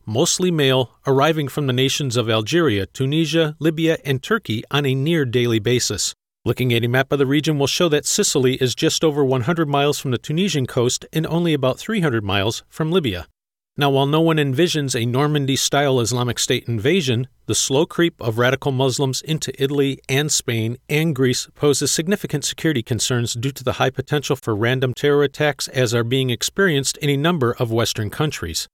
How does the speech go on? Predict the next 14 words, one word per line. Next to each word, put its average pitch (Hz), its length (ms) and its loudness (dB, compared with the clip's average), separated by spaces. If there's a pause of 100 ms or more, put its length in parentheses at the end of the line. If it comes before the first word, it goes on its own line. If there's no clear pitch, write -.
(420)
Additionally, 107 760 0
as 127 220 0
European 135 360 2
economies 147 480 0
continue 151 420 -2
to 135 60 2
crater, 131 460 -6 (280)
thus 131 200 0
creating 156 500 0
greater 143 300 2
hardship 160 520 0
within 131 280 0
Muslim 135 320 0
communities 156 600 0